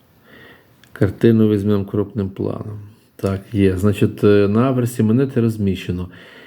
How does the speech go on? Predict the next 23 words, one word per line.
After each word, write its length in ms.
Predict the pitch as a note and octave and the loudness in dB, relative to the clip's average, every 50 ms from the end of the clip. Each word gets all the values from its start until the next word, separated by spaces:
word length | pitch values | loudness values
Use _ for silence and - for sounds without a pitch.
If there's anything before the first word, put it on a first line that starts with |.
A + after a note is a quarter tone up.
| - - _ _ _ | -20 -20 _ _ _
е, 200 | - F#2+ F#2 F#2 | 0 2 2 4
малий 300 | F#2 F#2+ G2 A2 C3 C3+ | 4 4 4 4 4 4
державний 540 | A#2+ A2+ A2 G#2 G#2 A#2 A2+ G#2+ G#2+ G#2 G2+ | 4 2 2 2 2 2 2 2 2 0 0
герб 300 | F#2+ G#2 G2+ F#2+ G2 - | 2 0 0 -2 -4 -6
України, 720 | G2 F#2 - G2 F#2+ F#2+ G2+ A2 A#2+ B2 B2 C3 C3 B2+ C3 - - - _ _ _ _ _ _ - | -10 -8 -4 -2 -2 0 2 2 2 2 2 2 0 -2 -4 -8 -16 -20 _ _ _ _ _ _ -2
напис 400 | G#2 A2 A2+ A2 - G#2+ G2+ - | 0 2 2 2 0 -4 -4 -2
півколом 640 | - A2 G2+ G2 - - F#2 F2+ F2+ F2+ F2+ F2+ | -2 -4 -4 -2 -2 -2 -2 0 0 -2 -2 -2
«Національний 720 | F#2 F#2 F#2+ F#2+ - - A2 A2+ B2 C#3+ D3 D3 C#3 C3+ A#2 | -2 -2 -2 -2 2 4 4 4 4 2 0 0 0 0 -2
банк 440 | F#2+ F#2 G2+ G2+ G#2 A2 A2+ - - | -2 -2 -2 0 0 -2 -4 -8 -10
України» 640 | - F#2+ - - G2 F#2+ F2+ E2+ F2 F2 E2 F#2 F2+ | -12 -10 -6 -4 -2 -2 -2 -2 -2 -4 -6 -6 -6
та 140 | - - - | -4 -4 -2
композицію, 760 | - - A2 G#2 - G#2 F#2+ G2+ C3+ D#3 D3 - - C3 B2 | 0 0 0 2 2 2 2 4 2 2 2 2 2 2 2
що 160 | A2+ - A#2 | 2 0 -6
складається 640 | - - - G2 F#2+ G2 A2 B2 C3 B2+ B2 - G#2+ | -8 -6 -6 -4 -2 0 2 2 2 2 2 0 -2
з 80 | G2 G2+ | -2 -2
експонатів 680 | F#2+ - - - G#2 F#2+ G2+ A2 A2 A2 - G#2+ G#2 | -4 -6 -6 -6 -2 0 0 0 0 0 0 -2 0
музею, 540 | A2 A#2 A#2+ A#2 A2 G2 F2+ F2+ F2+ G2 G#2+ - - - - - - - _ - | 0 0 0 0 0 -2 -2 -2 -4 -8 -12 -14 -18 -20 -20 -20 -20 -20 _ -2
на 100 | G2+ F#2+ | 0 2
передньому 640 | - A2 A2 A#2+ A#2 G2+ G#2 G2+ G#2 G2+ G2+ G2+ F#2 | 4 4 4 6 4 4 2 -2 -2 -2 -2 -4 -4
плані 380 | F#2+ - B2 D3+ E3+ E3+ D3 B2+ | -2 -2 -2 0 0 0 0 0
якої 420 | A2+ A2 - - G2 F#2 F2+ F2+ | 0 0 -2 -2 0 0 0 0
картина 640 | F2+ - F#2+ F#2+ F#2 - C#3+ D3+ D3+ B2+ G2 - - - - | -2 -4 -4 -4 -2 0 0 2 2 2 0 -2 -6 -4 0
«Катерина» 720 | - - - - G#2 G2 F#2+ F#2 F2+ F2 F2+ F#2 G#2 A2+ | 2 2 2 4 2 2 2 0 -2 -2 -4 -6 -6 -8